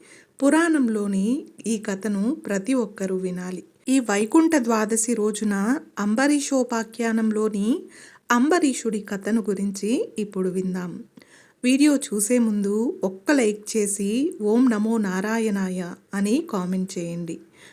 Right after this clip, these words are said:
మీరిచ్చే చిన్న లైక్ నా ఛానల్ గ్రోత్కి ఎంతో సహాయపడుతుంది. ఇక కథలోకి వెళ్ళిపోదాం. పూర్వం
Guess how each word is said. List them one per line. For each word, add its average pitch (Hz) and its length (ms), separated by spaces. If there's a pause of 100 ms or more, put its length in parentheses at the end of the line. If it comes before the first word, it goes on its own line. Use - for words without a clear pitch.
(140)
మీరిచ్చే 247 440
చిన్న 226 380
లైక్ 233 380
నా 202 80
ఛానల్ 190 440
గ్రోత్కి 196 720
ఎంతో 190 360
సహాయపడుతుంది. 175 920 (600)
ఇక 247 180
కథలోకి 214 680
వెళ్ళిపోదాం. 180 680 (600)
పూర్వం 285 520